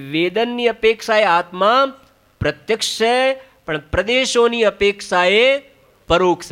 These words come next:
છે. ખ્યાલ આવે છે કે નહીં? હમ. અને મિથ્યા દ્રષ્ટિની વાત કરીએ જરા, મિથ્યા દ્રષ્ટિને જરા ખોલી લઈએ ને એને પણ.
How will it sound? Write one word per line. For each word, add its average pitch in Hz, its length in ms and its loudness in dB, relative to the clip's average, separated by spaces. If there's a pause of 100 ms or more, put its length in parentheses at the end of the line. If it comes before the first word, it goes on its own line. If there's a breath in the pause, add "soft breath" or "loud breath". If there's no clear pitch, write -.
છે. 98 240 -16 (1080)
ખ્યાલ 95 240 -16
આવે 151 160 -10
છે 202 160 -12
કે 220 100 -18
નહીં? 262 180 -16 (320)
હમ. 156 240 -20 (500 soft breath)
અને 120 100 -12
મિથ્યા 190 400 -2
દ્રષ્ટિની 233 420 -6
વાત 185 300 2
કરીએ 156 240 0
જરા, 117 300 -6 (220)
મિથ્યા 160 300 -4
દ્રષ્ટિને 147 380 -10
જરા 131 220 -8
ખોલી 165 200 -6
લઈએ 226 180 -4
ને 277 80 -4
એને 175 200 0
પણ. 127 240 -4